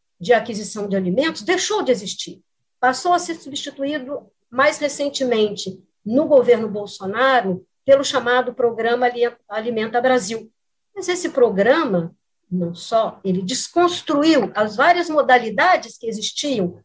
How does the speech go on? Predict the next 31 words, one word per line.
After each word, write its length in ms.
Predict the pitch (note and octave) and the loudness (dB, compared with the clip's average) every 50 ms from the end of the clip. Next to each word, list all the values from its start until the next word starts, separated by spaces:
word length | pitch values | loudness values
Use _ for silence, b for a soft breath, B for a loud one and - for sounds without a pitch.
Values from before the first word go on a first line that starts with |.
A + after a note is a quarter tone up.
| _ _ _ | _ _ _
no 160 | - A3+ B3 | 0 0 2
programa 440 | A#3 B3+ A3 G#3+ A3+ B3 B3+ B3+ A#3+ | 2 2 0 4 6 6 6 6 4
Aquisição 520 | G#3+ - A3+ G3 F#3+ G3 F#3 - G#3+ G3+ G3 | 0 -4 -6 -8 -6 -6 -6 -8 -6 -6 -4
de 100 | F#3 F#3+ | -2 -2
Alimentos, 540 | F3+ F3 F3 G3 A#3+ C#4 C4+ A#3+ - - b b b b b b | 0 0 2 2 4 4 2 2 0 -6 b b b b b b
e 60 | - C4 | -10 -2
vejam 300 | C#4+ F#4+ F#4+ F#4 F#4+ F#4 | 2 2 2 2 0 -4
que 60 | F#4 | -6
estou 220 | - - F#4+ D4+ | -6 -8 -8 -6
dando 320 | C4+ F4 F4+ F4+ E4 D4+ D4+ | -2 -2 -2 -2 -2 -4 -6
um 80 | C#4+ | -8
destaque 640 | A3+ A#3+ A#3 - - - - D4+ D4 C#4+ - - B3+ | -8 -8 -10 -10 -8 -4 -2 -2 -2 -2 -2 -2 -2
a 60 | A3 | -2
este 260 | A#3 A3 - - - | -2 -6 -8 -12 -12
programa, 520 | - G#3 G#3 G3+ G#3+ A3+ B3+ C#4 C#4+ C#4+ C#4+ | -10 -8 -8 -2 2 4 4 4 2 -2 -4
porque 300 | D4+ D4 - - - D4+ | -6 -8 -8 -8 -8 -4
ele 260 | D4 D4+ D#4+ D4 D#4 | -4 -2 -2 -4 -4
chegou 720 | - - - - D#4+ B3 A3 C4 C#4+ E4+ F#4+ - F#3 - _ _ _ _ | -4 -2 0 0 2 4 8 8 8 8 6 4 -2 -14 _ _ _ _
com 120 | - D4 D4+ | -2 -2 -2
suas 320 | - - - E4 D#4 - | -2 -2 2 2 2 2
várias 320 | - D4 D4+ D#4 D#4 D4+ D4 | 4 4 4 4 4 2 0
modalidades 1000 | C#4+ C#4+ B3+ C4 C4 B3 A#3 G3 F#3 - C4+ D4 D4+ C#4 - - G3 G3 - b b b b b b | 0 0 2 2 2 2 0 -2 0 0 0 0 0 -4 -6 -8 -10 -10 -12 b b b b b b
nessas 480 | - B3+ C4+ D4+ E4 E4 D#4+ D#4+ D4+ C4 | -6 -2 0 0 0 0 -4 -6 -10 -8
diferentes 1200 | B3 C4+ E4 D#4+ - - D4+ C#4+ C4 D4 D4+ E4+ F#4 F#4 F#4 F#4 - E4+ E4+ E4 - - _ _ _ _ _ _ | -6 -6 -6 -6 -4 -4 -4 -2 -2 0 0 0 0 0 -2 -4 -6 -8 -6 -8 -8 -12 _ _ _ _ _ _
camadas, 720 | - D4 C#4+ A3+ G#3 A#3+ C4+ D#4 D#4 D4+ B3 G3 A3 G#3 | -2 -2 0 0 2 2 2 2 2 0 -2 -4 -4 -6
segmentos 800 | - - D4+ C#4+ B3 D4+ C4 A#3 B3+ D4 D#4+ D#4+ D4+ - C4 A#3+ | -4 -4 -4 -2 -2 -2 0 2 2 2 0 0 -4 -6 -10 -12
do 100 | B3 C#4 | -10 -6
campesinato. 720 | - C#4+ C4+ C4+ C#4+ C#4 C#4+ D4 B3 A3 G#3+ G#3+ A3 - _ - | -4 -4 -2 0 0 -2 0 -2 -4 -2 -2 -4 -4 -4 _ 2
As 160 | C4 D4+ - | 2 4 4
mulheres 480 | E4+ F4 F4 E4+ F#4 F#4+ F#4 E4 E4 - | 4 4 4 6 6 4 4 2 -4 -8
participaram 760 | - D#4 - - - - - - D#4 D4+ D#4 D#4 D#4+ D#4+ | -8 -8 -8 -8 -12 -12 -6 0 2 2 2 2 0 -2